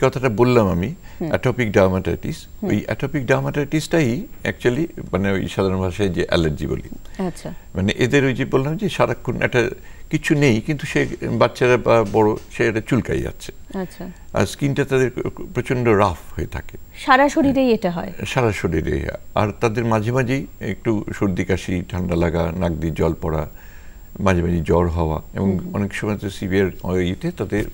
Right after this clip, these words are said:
Speaker 1: ব্রঙ্কোস্প্যাজম, মানে, হাঁপানি টাইপেরও
Speaker 2: হাঁপানি।
Speaker 1: হয়। এটা একটা স্পেকট্রামের মধ্যেই পড়ে, সেই অ্যালার্জির রকম ফের। টার্গেট অর্গানটা কী?
Speaker 2: আচ্ছা।
Speaker 1: টার্গেট অর্গান যদি শুধু স্কিন হয়, তাহলে স্কিনে হলো।
Speaker 2: আচ্ছা।
Speaker 1: শুধু নাকে যদি হয়, সর্দি, কাশি,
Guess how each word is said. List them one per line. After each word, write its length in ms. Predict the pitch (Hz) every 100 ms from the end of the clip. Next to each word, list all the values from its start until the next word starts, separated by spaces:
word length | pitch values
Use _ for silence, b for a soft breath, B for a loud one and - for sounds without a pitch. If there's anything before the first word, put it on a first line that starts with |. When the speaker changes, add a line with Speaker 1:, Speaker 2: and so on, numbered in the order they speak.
| -
Speaker 1:
ব্রঙ্কোস্প্যাজম, 720 | 82 85 80 90 - 82 80
মানে, 340 | 82 82 80 85 -
হাঁপানি 380 | 87 - 82
টাইপেরও 400 | 78 78 76 78
Speaker 2:
হাঁপানি। 140 | 73 143
Speaker 1:
হয়। 140 | - - B B B B
এটা 300 | - 151 151
একটা 280 | - - 135
স্পেকট্রামের 540 | - 113 - 113 104
মধ্যেই 340 | 101 98 117 120
পড়ে, 300 | - 71 87 - B B B -
সেই 120 | 95
অ্যালার্জির 500 | 98 110 117 131 - -
রকম 320 | 101 - 87
ফের। 180 | 78 - - -
টার্গেট 360 | 113 113 131
অর্গানটা 380 | 139 127 139 143
কী? 240 | 139 - 151 - B B
Speaker 2:
আচ্ছা। 280 | 196 180 -
Speaker 1:
টার্গেট 280 | 110 110 117
অর্গান 280 | 120 120 113
যদি 200 | 107 107
শুধু 440 | - 120 117 107
স্কিন 300 | - 131 131
হয়, 160 | 131 202 -
তাহলে 200 | - 110
স্কিনে 300 | - 98 87
হলো। 240 | 67 - - -
Speaker 2:
আচ্ছা। 360 | 202 175 - -
Speaker 1:
শুধু 240 | - 110
নাকে 340 | 110 107 110 127
যদি 220 | 117 120
হয়, 220 | 117 123 - -
সর্দি, 320 | - 107 92 95
কাশি, 420 | 95 - 92